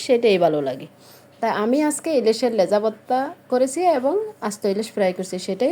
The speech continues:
তোমাদের মাঝে একটু শেয়ার করছি। আশা করি আমার রেসিপি দুটি তোমাদের সবার কাছেই ভালো লাগবে। আমার রেসিপি দুটি ভালো লাগলে লাইক দিয়ে ভিডিওটি কন্টিনিউ করে যেও।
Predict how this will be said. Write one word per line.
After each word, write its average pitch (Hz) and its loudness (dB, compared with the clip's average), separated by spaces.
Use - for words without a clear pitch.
তোমাদের 226 0
মাঝে 247 -4
একটু 247 -6
শেয়ার 165 -4
করছি। 160 -10
আশা 269 -2
করি 311 0
আমার 277 -2
রেসিপি 214 -2
দুটি 254 -4
তোমাদের 240 -2
সবার 190 -2
কাছেই 233 -2
ভালো 233 0
লাগবে। 240 -2
আমার 240 2
রেসিপি 240 0
দুটি 269 -2
ভালো 269 4
লাগলে 285 -2
লাইক 208 4
দিয়ে 254 2
ভিডিওটি 233 -2
কন্টিনিউ 240 2
করে 185 0
যেও। 156 -4